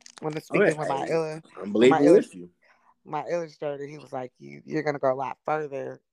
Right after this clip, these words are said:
Speaker 1: than what you think you're gonna do with this."
Speaker 2: Oh, yeah, this
Speaker 1: And
Speaker 2: could
Speaker 1: I
Speaker 2: be
Speaker 1: said,
Speaker 2: in
Speaker 1: "Okay."
Speaker 2: everything.
Speaker 1: And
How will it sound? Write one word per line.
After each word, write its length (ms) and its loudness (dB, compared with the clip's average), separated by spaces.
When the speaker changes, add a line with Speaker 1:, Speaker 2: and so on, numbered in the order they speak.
Speaker 1:
than 120 -14
what 140 -14
you 140 -20
think 220 -6
you're 100 -8
gonna 300 -10
do 140 -10
with 180 -12
this." 400 -14
Speaker 2:
Oh, 80 0
yeah, 300 0
this 160 -4
Speaker 1:
And 120 6
Speaker 2:
could 80 8
Speaker 1:
I 80 6
Speaker 2:
be 60 -2
Speaker 1:
said, 100 6
Speaker 2:
in 100 6
Speaker 1:
"Okay." 440 6
Speaker 2:
everything. 120 -16
Speaker 1:
And 680 2